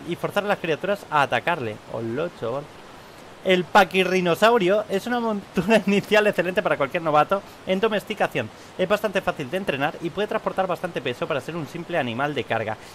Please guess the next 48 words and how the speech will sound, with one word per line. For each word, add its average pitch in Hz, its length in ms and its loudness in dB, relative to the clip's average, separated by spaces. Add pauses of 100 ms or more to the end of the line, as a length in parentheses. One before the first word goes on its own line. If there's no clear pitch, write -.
Y 175 120 0
no 208 80 2
es 214 80 -2
tan 214 160 2
mortal 175 340 0
como 147 200 -2
otros 175 200 -4
herbívoros 160 440 -2
mayores. 139 440 -2 (260)
Además, 180 360 4
el 196 80 -4
paquirrinosaurio 143 920 0 (300)
puede 233 200 6
liberar 196 280 4
sus 151 200 -8
químicos 185 340 -4
siguiendo 180 560 -2
órdenes 143 420 0 (160)
para 285 160 4
proteger 185 480 -2 (160)
de 170 100 -2
depredadores 143 640 0
cercanos 151 400 -2
tanto 180 260 -2
a 175 60 0
sí 185 100 -8
mismo 175 220 -6
como 165 200 -4
a - 20 -2
su 160 100 -10
jinete 127 380 -4 (260)
o 180 80 4
atraer 196 300 4
atención 180 420 -2
si 170 140 -14
se 139 100 -12
quiere, 113 260 -2
lo 113 120 -4
que 131 80 -6
le 131 80 -4
convierte 160 260 -4
en 185 60 -2
un 160 200 -6
gran 160 220 0
salvavidas 160 720 -2
de 135 100 -2
un 175 120 -4
apuro. 147 380 -4